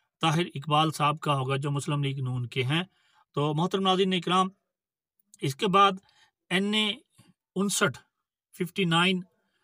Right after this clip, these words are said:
ये तलागंग और फिर उससे नीचे जो भी हल्के आते हैं, नीला, ये वो, अ, जो उनके देही इलाका जात हैं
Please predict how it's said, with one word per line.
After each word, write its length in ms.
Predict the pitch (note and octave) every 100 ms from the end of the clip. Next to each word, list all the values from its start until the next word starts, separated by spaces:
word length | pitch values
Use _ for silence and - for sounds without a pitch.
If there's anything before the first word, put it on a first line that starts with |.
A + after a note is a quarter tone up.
| _ -
ये 280 | D#3+ F#3+ F3+
तलागंग 760 | F3 - F3+ F#3 F3+ F3+ F3 E3+ _ _ _
और 180 | D#3 E3
फिर 180 | D#3 E3+
उससे 240 | E3 -
नीचे 340 | E3+ E3 F3 D#3+
जो 200 | D3+ E3
भी 180 | E3+ D#3
हल्के 280 | D3+ D#3
आते 240 | D#3+ D3+ D#3
हैं, 60 |
नीला, 320 | D#3 D#3 D#3 D3+
ये 220 | D#3 D#3
वो, 240 | C#3+ D#3 D#3+ _ _ _ D3
अ, 260 | D#3 D3+ G#3+ G#3 - _
जो 140 | D3 E3
उनके 500 | D#3+ D#3 D#3 C#3 C#3
देही 480 | C3+ D3+ F#3 E3 - D3
इलाका 340 | D3+ C#3+ D3
जात 280 | D3+ D#3+ D#3+
हैं 200 | C3+